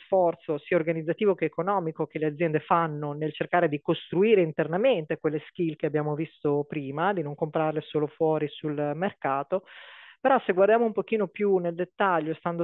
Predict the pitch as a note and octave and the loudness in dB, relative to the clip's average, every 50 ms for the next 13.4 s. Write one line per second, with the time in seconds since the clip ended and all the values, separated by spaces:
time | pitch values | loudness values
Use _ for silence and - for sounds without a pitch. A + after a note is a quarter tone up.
0 | D#3 - - F#3 F3 E3 E3 E3 E3 - - E3+ E3 E3 D#3+ D#3+ D#3+ - - F3 | -4 -2 -4 -4 -2 -2 -4 -6 -4 -4 -4 -4 -4 -4 -2 -2 -4 0 0 2
1 | E3+ E3 E3 E3 D#3+ D3+ D#3+ - - - F3 F#3+ F#3+ F3 - - C#3+ C#3 - D#3+ | 4 4 2 2 -2 -4 -4 -6 -6 -4 0 0 0 0 0 0 -2 -2 -2 -6
2 | - - D#3+ D#3 D#3 D3+ D3 D3 D3 D3 D#3 D#3 D#3 - - D#3 D#3 E3 E3+ F3 | -8 -6 -6 -4 -2 -2 0 0 0 2 2 2 0 0 0 0 2 4 6 6
3 | E3+ D#3 D#3 C#3+ D3 D3+ D3+ D3 D3 C#3+ C#3+ C#3+ D3 _ _ _ _ _ _ _ | 6 4 4 2 0 -4 -4 -2 -2 -2 -4 -6 -8 _ _ _ _ _ _ _
4 | _ _ F3 D#3+ D3+ - G3 F3+ E3+ - - _ D#3+ C#3+ - - - D#3+ D#3 D3+ | _ _ -8 -8 0 2 2 2 2 0 -2 _ -4 -4 -4 -4 -2 -2 0 0
5 | D3 D3 D3 D3 D3 D3 C#3+ D3+ - - D3+ C#3+ C#3 C#3 C#3 C#3 C#3 C3+ C#3 C#3+ | 0 0 0 2 2 0 0 -2 -4 -4 -4 -4 -4 -6 -6 -6 -4 -6 -6 -8
6 | D#3+ - _ _ _ _ _ _ _ E3 C#3+ - - D#3+ D3 F3+ G#3 G3 - D#3 | -10 -12 _ _ _ _ _ _ _ -4 -4 -2 -4 -2 0 0 0 0 0 0
7 | C3 D3 D3+ D#3+ F#3+ G#3 G3 F3+ D#3+ D#3 D3 D3 D3+ D#3+ F3 F#3+ F#3 - - - | -2 -2 0 2 2 2 2 0 -2 -2 -2 -2 0 0 0 0 0 -2 -10 -20
8 | - - - - _ _ - G#3+ G3+ - _ D#4 C#4+ - _ _ - G#3+ A3+ A#3+ | -20 -20 -20 -20 _ _ -4 -4 -4 0 _ 2 2 2 _ _ 2 4 4 4
9 | A3 F3 D#3+ D#3+ D#3+ E3+ F3+ G3 G#3 G3+ - - F#3 E3 D#3+ E3 E3 - A3+ A3 | 2 2 2 4 4 6 6 6 4 2 0 -4 -2 -2 -2 -2 -2 -4 -6 -4
10 | - - D#3 D3+ E3 F#3 F3+ - G#3+ G3+ G#3+ G#3 F#3+ E3 D3+ D#3 D#3 D#3 F3 F3+ | -2 -2 -2 0 0 0 0 -2 -4 -2 -2 -4 -2 -4 -4 -4 0 0 0 2
11 | F3 D#3+ D#3 D#3 D3+ D3 C#3+ D3+ - - - - E3+ D#3+ D#3 D3+ D#3 D#3+ D3+ D3+ | 2 2 0 0 -2 -4 -4 -6 -8 -12 -8 -6 -6 -4 -2 0 2 4 4 4
12 | D#3 - - E3+ D#3 D3+ D3 D3+ C#3+ - - C#3 B2+ B2+ C3+ C#3 C#3+ C#3 C#3 D3 | 2 0 -2 -6 -6 -4 -6 -6 -8 -6 -6 -6 -4 -4 -6 -8 -8 -6 -4 -4
13 | D3+ - - E3 D3 C#3 C#3+ | -4 -4 -4 -6 -2 -2 -2